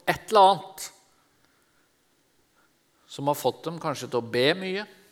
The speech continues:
tigge Gud om hjelp kanskje. Og så blir svaret,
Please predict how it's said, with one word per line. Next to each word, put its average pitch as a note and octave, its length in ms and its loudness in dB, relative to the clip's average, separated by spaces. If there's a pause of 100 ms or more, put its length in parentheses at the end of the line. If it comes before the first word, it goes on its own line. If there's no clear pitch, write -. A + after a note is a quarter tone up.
(2250)
tigge D#3+ 560 -4
Gud E3 240 4
om F#3+ 160 6
hjelp G#3 220 2
kanskje. - 320 -8 (2500)
Og C#3+ 140 -6
så F#3 100 0
blir D3 240 0
svaret, A#2+ 720 0